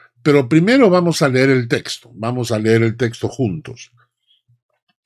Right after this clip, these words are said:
Colosenses capítulo uno, versículo veintitrés. "Si en verdad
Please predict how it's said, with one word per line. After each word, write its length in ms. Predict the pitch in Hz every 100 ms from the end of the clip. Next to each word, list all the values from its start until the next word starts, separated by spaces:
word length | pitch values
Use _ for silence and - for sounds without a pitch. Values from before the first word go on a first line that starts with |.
| - - _
Colosenses 640 | 170 160 156 196 190 202
capítulo 540 | 170 135 156 143 143 139
uno, 440 | 175 247 208 131
versículo 680 | 120 120 113 - 156 135 120
veintitrés. 840 | 117 107 107 101 107 87 76 - _ _ _ _ _ _ _ _ _ _ _ _ _ _ _ _ _ _ _
"Si 240 | - - 147
en 160 | 143
verdad 480 | 143 143 139 208